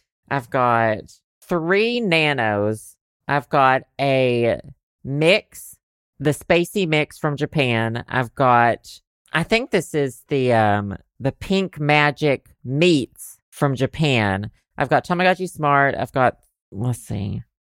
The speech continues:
one, two, three, four, five, six, seven, eight. Uh,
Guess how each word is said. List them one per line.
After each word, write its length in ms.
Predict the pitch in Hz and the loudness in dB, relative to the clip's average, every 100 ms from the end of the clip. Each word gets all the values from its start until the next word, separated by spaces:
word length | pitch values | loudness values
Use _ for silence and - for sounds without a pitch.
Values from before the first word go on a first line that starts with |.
| _ | _
one, 300 | 135 143 170 | -2 -2 -2
two, 420 | - 147 131 127 - | -2 0 0 -2 -4
three, 600 | - 123 135 135 135 139 139 | -6 -2 0 0 0 -2 -6
four, 240 | _ 143 | _ -4
five, 180 | 135 143 | -2 -4
six, 380 | - 131 127 - _ _ | -2 -4 -4 -12 _ _
seven, 240 | - 131 131 | -6 -2 -2
eight. 160 | 107 - _ _ _ - | -4 -10 _ _ _ -8
Uh, 500 | 120 123 120 117 104 | -2 0 2 0 -2